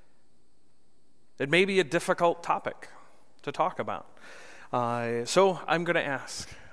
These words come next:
uh, first of all, for grace and for mercy as we,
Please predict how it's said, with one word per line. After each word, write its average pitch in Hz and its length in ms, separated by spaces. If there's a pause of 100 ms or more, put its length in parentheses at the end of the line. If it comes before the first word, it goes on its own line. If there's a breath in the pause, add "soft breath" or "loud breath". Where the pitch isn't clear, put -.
(140 loud breath)
uh, 120 300
first 220 300
of 170 120
all, 160 120
for 156 160
grace - 680 (440 loud breath)
and 135 100
for 147 120
mercy 135 420
as 101 160
we, 117 200